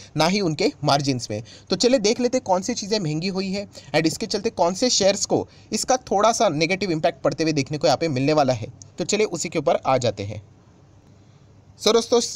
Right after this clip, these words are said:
शुरुआत करेंगे यहाँ पे शहद से। आप सभी लोगों को पता है हनी की अगर हम लोग यहाँ पे बात करें तो इसके ऊपर भी अभी जीएसटी यहाँ पे लगा दिया है, बढ़ चुका है।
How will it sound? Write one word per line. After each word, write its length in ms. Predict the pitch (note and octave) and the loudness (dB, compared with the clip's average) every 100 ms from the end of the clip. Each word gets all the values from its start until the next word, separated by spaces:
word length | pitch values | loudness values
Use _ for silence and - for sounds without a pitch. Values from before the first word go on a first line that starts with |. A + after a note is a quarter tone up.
| - - | -12 -4
शुरुआत 420 | - A3 C4 C#4 | 0 4 4 4
करेंगे 300 | A3 A3 G#3+ | 0 2 2
यहाँ 100 | F#3 | 4
पे 160 | A3 A#3 - | 2 0 -4
शहद 340 | - F#3+ F3+ F3 | 2 4 2 0
से। 160 | - | 0
आप 180 | A#2 C#3 | 0 0
सभी 200 | - E3+ | 0 2
लोगों 160 | F3+ F3 | 2 2
को 80 | E3 | -2
पता 220 | F3 F3+ | 2 0
है 80 | - | 0
हनी 180 | D3 E3 | -2 0
की 120 | G3+ | 2
अगर 180 | D#3 E3 | 2 2
हम 100 | D#3 | 0
लोग 120 | D#3 | 2
यहाँ 100 | C#3+ | 2
पे 100 | - | 2
बात 260 | A#2 C3 - | 2 0 0
करें 220 | - G#2 - - - | -2 -2 -8 -20 -4
तो 160 | F#3 F#3+ | 2 2
इसके 280 | - - G#3 | 0 -2 -2
ऊपर 240 | F#3+ F#3 | 2 0
भी 100 | F3+ | 2
अभी 140 | E3+ F3 | 0 0
जीएसटी 400 | C#3+ D#3 - E3 | 0 0 0 0
यहाँ 120 | C#3 | 2
पे 200 | D#3+ D#3+ - - - - | 2 0 -4 -20 -18 -4
लगा 200 | C3+ D3 | 2 2
दिया 200 | D3+ D3+ | 4 2
है, 240 | D#3 E3+ D#3+ | 2 -2 -2
बढ़ 200 | C3+ E3 | 0 0
चुका 260 | F#3 E3 E3 | 0 0 0
है। 160 | F#3 | -2